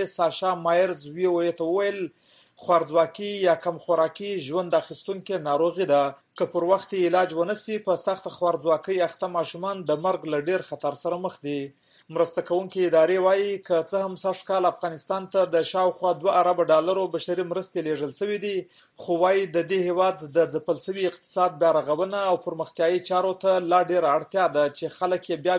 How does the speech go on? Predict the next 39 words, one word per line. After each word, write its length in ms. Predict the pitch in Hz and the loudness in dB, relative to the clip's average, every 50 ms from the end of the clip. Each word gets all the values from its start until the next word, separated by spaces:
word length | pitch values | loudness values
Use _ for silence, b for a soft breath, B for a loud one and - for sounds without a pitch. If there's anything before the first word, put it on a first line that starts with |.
| 175 | 2
بیا 160 | 190 185 185 180 170 | 0 0 2 2 0
له 120 | 160 151 | 0 0
بشري 380 | 156 135 - 170 170 180 175 165 | -2 -6 -4 -6 -6 -4 -2 -2
ناورین 340 | 147 147 151 175 175 170 - | -2 -2 -2 -4 -10 -8 -6
سره 200 | 180 147 143 139 143 | -4 -4 -4 -6 -6
مخ 200 | 143 - - 185 190 | -10 -10 -10 -10 -10
نه 120 | 180 - | -10 -8
سي. 160 | - 156 147 143 135 - b b b b b b _ | -8 -6 -6 -6 -8 -10 b b b b b b _
د 200 | 135 160 165 170 170 - | 2 4 4 4 4 2
تیر 160 | 208 202 190 202 | 0 0 0 2
کال 160 | - 202 196 185 - | 0 0 0 2 2
په 80 | 196 180 170 | 2 2 4
اګست 280 | - - 294 294 - - - | 4 2 0 0 0 -12 -12
کې 120 | - 208 196 165 | -8 -6 -2 0
د 80 | 180 170 | 0 0
طالبانو 440 | - 170 165 170 165 190 185 190 190 180 | 2 0 0 2 2 2 2 2 2 4
له 60 | 175 | 6
واکمنېدو 560 | 165 165 160 165 - 170 165 165 165 165 190 196 185 | 6 4 4 2 -6 -6 -2 -2 -2 0 -2 -4 -2
سره 200 | - 202 190 190 190 180 175 | 0 0 2 2 0 0 0
نړیوالو 480 | 170 160 165 170 170 175 180 180 185 175 | 0 2 2 2 4 2 2 2 0 -2
مرسته 240 | 170 175 160 - 175 - - | -2 -4 -4 -4 -8 -6 -4
کوونکو 340 | 170 180 185 185 - 185 175 | -6 -6 -6 -4 -2 -2 0
ادارو 320 | 175 185 160 160 175 196 196 190 | 2 4 4 4 4 2 0 2
له 80 | 180 165 | 2 0
افغانستان 520 | - - 170 160 151 143 - - 190 190 185 - | 0 -2 -6 -6 -6 -8 -6 -6 -6 -6 -4 -4
سره 160 | 202 196 196 - - | -2 -2 -2 0 -2
پرمختیایي 500 | 175 165 156 151 - - - 165 170 180 170 | -6 -6 -6 -10 -8 -2 0 0 0 0 -2
مرستې 340 | 156 156 160 151 - - 185 175 | -2 -4 -4 -4 -4 -6 -2 0
بندې 220 | 196 190 175 143 139 - | 0 0 0 -2 -8 -6
کړې، 180 | - 160 151 143 139 139 b b b b b b b - | -4 -2 0 0 -2 -4 b b b b b b b -2
چې 100 | - 180 175 170 | 0 0 2 2
له 60 | 170 170 - | 0 0 0
کبله 280 | 196 165 185 190 196 196 | 0 2 4 4 4 4
یې 120 | 196 185 160 | 2 2 2
د 120 | 170 165 165 - | 2 0 2 2
طالبانو 420 | 170 165 160 156 180 185 190 190 175 170 | 0 0 0 0 0 0 0 -2 -4 -4
مشران 420 | 160 - 175 170 180 190 190 185 175 | -4 -2 -2 0 0 0 -2 0 -2
له 60 | 165 151 - | -2 -2 -2
سختو 340 | - 190 180 - - 190 | -4 -4 -6 -4 -6 -6